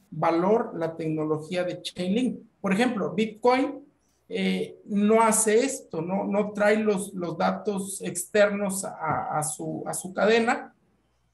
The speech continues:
Y, este, eh, nosotros lo que hacemos es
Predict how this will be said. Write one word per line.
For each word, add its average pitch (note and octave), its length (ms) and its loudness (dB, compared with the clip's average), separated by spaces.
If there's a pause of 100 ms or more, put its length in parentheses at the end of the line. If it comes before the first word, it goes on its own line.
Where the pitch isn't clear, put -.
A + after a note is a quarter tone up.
(100)
Y, C#4 440 2
este, F#3 1000 0 (1400)
eh, F#3 380 0
nosotros A3 520 4
lo A3+ 120 0
que A#3 80 0
hacemos A#3+ 500 -2
es A#3 340 -2